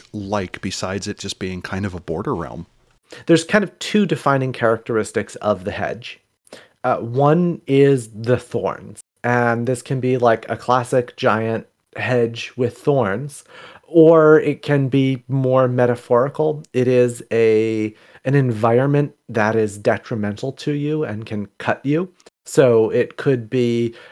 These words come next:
Speaker 2: cracked ice with, like, uh, ice stalactites and, and ice shards that,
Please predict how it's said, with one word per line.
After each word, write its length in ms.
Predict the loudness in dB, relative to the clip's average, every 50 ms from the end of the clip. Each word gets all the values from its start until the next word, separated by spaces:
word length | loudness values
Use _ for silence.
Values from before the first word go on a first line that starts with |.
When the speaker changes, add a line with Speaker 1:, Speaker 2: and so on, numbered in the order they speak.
| -20 _ -14
Speaker 2:
cracked 480 | -8 -2 0 0 0 0 -2 -8 -12 -8 -4
ice 440 | -2 -2 -2 -2 -4 -10 -16 -16 -18 _ _ -10
with, 140 | -8 -2 0
like, 260 | 0 0 0 -2 -6 _ _ -8
uh, 240 | -4 -4 -4 -4 -6 -6 -4
ice 300 | -2 -2 -2 -4 -10 -18
stalactites 920 | -16 -8 -4 -2 -2 0 -2 -2 -4 -4 -2 -2 -2 -2 -4 -8 -12 -12 -10
and, 300 | -8 -8 -8 -10 -10 -10
and 140 | -10 -6 -4
ice 200 | -2 -2 -2 -4
shards 500 | -4 -2 2 2 2 2 2 -2 -4 -8
that, 180 | -8 -10 -10